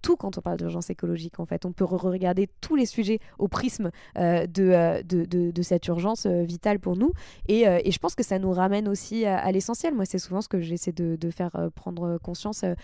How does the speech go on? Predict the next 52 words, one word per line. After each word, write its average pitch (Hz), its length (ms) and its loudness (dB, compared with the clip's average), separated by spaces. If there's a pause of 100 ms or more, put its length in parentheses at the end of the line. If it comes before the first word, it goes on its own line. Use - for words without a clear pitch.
(200)
à - 80 -8
un 170 80 -4
maximum 175 380 -2
de 175 80 -2
personnes, 214 380 -2
de 185 80 -4
dire, 175 240 -2
euh, 170 200 0 (320)
voilà, 240 180 0
revenez 190 340 2
à 180 80 4
vous-même, 196 380 0
revenez 180 300 -2
à 180 60 -2
un 175 100 -2
minimum 180 360 -4
de 180 100 0
sens 247 360 -6
et, 170 220 0
euh, 165 80 0 (300)
et, 180 120 -2
et, 170 560 -4
et, - 180 -6
et - 20 0
soyez, 208 560 0
en 175 120 -6
fait, - 300 -4
euh, 170 140 0 (200)
soyez 220 260 4
intranquille 202 540 -2
en 175 80 -2
permanence. 165 500 -6
Questionnez 220 480 -2
le 190 100 -2
monde, 180 360 -2 (280)
euh, 175 200 2
qui 208 200 -4
est - 40 4
autour 185 180 0
de 185 80 0
vous, 202 160 0
questionnez, 196 640 -2
euh, 170 100 2 (240)
la 175 120 0
vision 220 260 2
du 214 100 0
monde 208 180 -2
qu'on 196 100 -4
vous 175 200 -2
a 170 60 2
vendue, 175 420 -2
euh, 170 40 -2